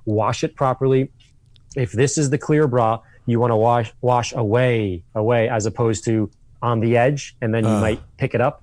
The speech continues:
Speaker 1: You
Speaker 2: yeah,
Speaker 1: follow what I'm
Speaker 2: yeah,
Speaker 1: saying?
Speaker 2: yeah, yeah.
Speaker 1: So little things like that, you can wax it,
Speaker 2: Start
Speaker 1: you can
Speaker 2: from the
Speaker 1: clean it.
Speaker 2: center of the film piece and work towards the edge.
Speaker 1: Yeah, just,
Speaker 2: Yeah,
Speaker 1: like,
Speaker 2: yeah.
Speaker 1: logical, logical things, and, and you'll be fine. So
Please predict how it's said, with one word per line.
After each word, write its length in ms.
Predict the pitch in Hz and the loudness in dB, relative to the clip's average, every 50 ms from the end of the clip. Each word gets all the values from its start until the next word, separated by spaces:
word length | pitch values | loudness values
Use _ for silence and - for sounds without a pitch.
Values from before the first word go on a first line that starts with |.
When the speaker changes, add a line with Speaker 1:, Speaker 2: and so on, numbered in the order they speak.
| - - | -8 -2
Speaker 1:
You 120 | 123 113 | 0 0
Speaker 2:
yeah, 80 | 110 110 | 2 2
Speaker 1:
follow 140 | 113 113 113 | 2 2 2
what 80 | 107 104 | 2 0
I'm 40 | |
Speaker 2:
yeah, 60 | 104 104 | 0 0
Speaker 1:
saying? 160 | 101 98 101 | 0 0 0
Speaker 2:
yeah, 220 | 98 95 90 85 | 0 0 -2 -2
yeah. 260 | 92 98 101 98 95 90 | -2 -2 0 -2 -2 0
Speaker 1:
So 120 | 82 160 | 0 2
little 240 | 143 160 202 202 190 | 4 6 6 4 4
things 260 | - 202 185 175 139 | 4 2 2 2 4
like 180 | 151 151 143 - | 4 2 2 4
that, 340 | 135 143 143 147 156 - - - | 2 2 4 4 2 -2 -4 -2
you 140 | 143 135 - | -2 0 0
can 160 | - 127 113 | 0 0 0
wax 260 | 104 131 131 123 - | 0 0 0 -2 -4
it, 40 | - | -2
Speaker 2:
Start 300 | - - 151 160 175 120 | 0 2 2 2 2 0
Speaker 1:
you 40 | 101 | 0
can 40 | - | 0
Speaker 2:
from 120 | 180 165 151 | -2 -2 0
the 120 | 143 143 | 2 2
Speaker 1:
clean 140 | 139 143 139 | 2 4 4
it. 20 | 139 | 2
Speaker 2:
center 440 | 139 151 151 147 - 151 143 139 | 2 2 0 0 0 0 0 0
of 240 | 131 143 135 120 113 | 0 -2 -2 -2 -2
the 80 | 127 117 | -2 -4
film 420 | - - 139 131 131 127 123 117 | -2 -2 -2 0 0 0 0 -2
piece 380 | - - 127 117 113 98 - 117 | 0 0 0 0 0 0 -2 -2
and 180 | 107 107 110 | -2 0 0
work 260 | 107 113 113 101 - - | 0 0 -2 -2 -4 -4
towards 320 | - - 113 104 101 87 | -4 -2 -2 -2 -4 -4
the 200 | - 113 101 98 | -4 -4 -4 -2
edge. 480 | 98 98 98 90 82 64 - - - - - - - - - _ - _ | -2 -2 -2 -2 -4 -6 -8 -10 -10 -12 -16 -20 -20 -20 -20 _ -10 _
Speaker 1:
Yeah, 240 | 277 247 175 113 101 | 2 2 2 2 2
just, 200 | - - - 101 | 0 0 0 2
Speaker 2:
Yeah, 100 | 98 95 | 2 2
Speaker 1:
like, 120 | - 170 | 2 2
Speaker 2:
yeah. 80 | 85 82 | 2 0
Speaker 1:
logical, 840 | 147 135 151 147 156 143 - 156 - - 151 147 139 131 127 123 123 - - - | 2 2 4 4 2 2 0 -2 0 2 2 2 2 2 0 -2 -4 -8 -12 -4
logical 460 | 143 135 143 151 131 123 131 107 131 | 0 0 2 2 2 0 -2 -2 -2
things, 280 | 113 - 127 120 117 104 | -4 -2 -2 -2 -2 -2
and, 140 | 113 110 117 | -2 -2 -2
and 160 | 151 131 117 | -4 -2 -2
you'll 100 | 113 113 | -2 -2
be 140 | 95 113 104 | -2 -2 -4
fine. 260 | - 123 110 107 101 | -2 -2 -4 -2 -4
So 300 | - - 127 117 101 - | -2 0 0 0 0 -2